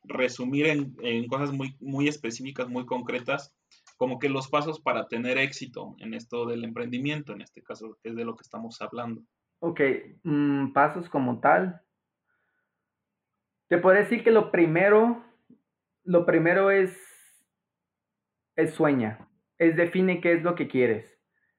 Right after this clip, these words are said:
Speaker 2: Eso se define, pues, por tus gustos, es la, es la parte bonita y la parte fácil.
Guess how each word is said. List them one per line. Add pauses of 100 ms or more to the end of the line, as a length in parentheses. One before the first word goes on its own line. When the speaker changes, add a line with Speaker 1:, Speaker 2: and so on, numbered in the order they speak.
(300)
Speaker 2:
Eso
se
define,
pues,
por
tus
gustos,
es
la,
es
la
parte
bonita
y
la
parte
fácil.